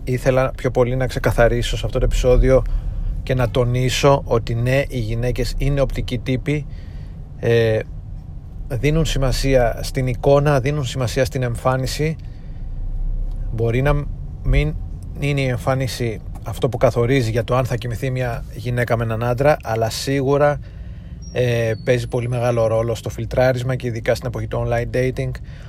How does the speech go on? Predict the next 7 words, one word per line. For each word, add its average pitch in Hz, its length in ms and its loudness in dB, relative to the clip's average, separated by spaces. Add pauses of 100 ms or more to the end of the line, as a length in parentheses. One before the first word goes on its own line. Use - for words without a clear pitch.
(140)
όπου 120 800 -2
όλα 123 260 2
κινούνται 117 320 -4
τόσο 123 280 0
γρήγορα 123 560 4 (760)
και, 113 840 0 (2000)
ε, 104 540 -2